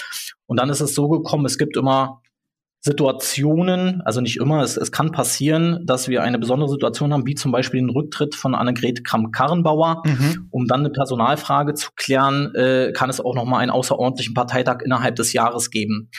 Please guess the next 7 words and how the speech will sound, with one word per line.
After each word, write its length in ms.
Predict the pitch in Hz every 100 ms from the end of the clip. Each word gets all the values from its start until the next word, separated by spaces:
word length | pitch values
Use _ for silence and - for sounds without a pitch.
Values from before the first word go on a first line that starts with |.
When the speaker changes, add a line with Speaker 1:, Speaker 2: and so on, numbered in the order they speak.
| - - - _ _
Speaker 1:
Und, 460 | 135 135 139 135 -
äh, 280 | 135 135
das 220 | - 127 120
war 200 | 127 165
dann, 180 | 165
als, 500 | 160 131 135 - -
äh, 480 | - 127 131 127 120